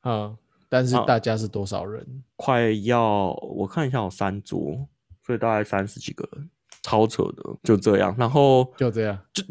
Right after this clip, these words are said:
Speaker 2: 对啊，你不觉得很扯吗？就是他，他就说：“哦，没关系，你就约。”就是他，他跟我朋友说：“你就约。”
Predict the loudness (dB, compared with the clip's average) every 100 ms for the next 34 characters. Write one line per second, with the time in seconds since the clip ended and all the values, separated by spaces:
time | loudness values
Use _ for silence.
0 | 4 6 6 2 _ 2 6 8 6 6
1 | 6 8 8 6 6 6 6 6 2 -14
2 | -20 -20 _ 0 4 4 6 6 6 6
3 | 6 4 2 4 4 8 6 6 -2 _
4 | 0 0 2 2 4 4 4 4 2 2
5 | 2 2 4